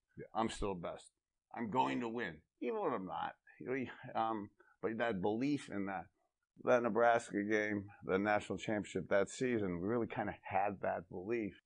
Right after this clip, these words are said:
Speaker 2: And it was amazing, amazing, like, kind of experience for my life. But taking it for-, forward past that,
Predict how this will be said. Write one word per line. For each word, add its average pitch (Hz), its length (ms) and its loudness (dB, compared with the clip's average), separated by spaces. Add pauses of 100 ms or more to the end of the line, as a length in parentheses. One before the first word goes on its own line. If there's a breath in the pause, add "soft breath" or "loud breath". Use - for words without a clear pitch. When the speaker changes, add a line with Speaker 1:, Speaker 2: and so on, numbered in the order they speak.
Speaker 2:
And 123 360 2
it - 600 -14
was 98 140 2 (100)
amazing, 107 760 2 (340 soft breath)
amazing, 95 640 -6 (160)
like, 87 140 -6 (100)
kind 92 200 -2
of 82 80 -6 (420 soft breath)
experience 113 600 0
for 95 180 -2
my 92 140 -4
life. 107 440 2 (400)
But 98 140 -8
taking 170 380 0
it 113 120 -4
for-, 165 440 0 (120)
forward 156 560 -2
past 180 400 -6
that, 110 280 -2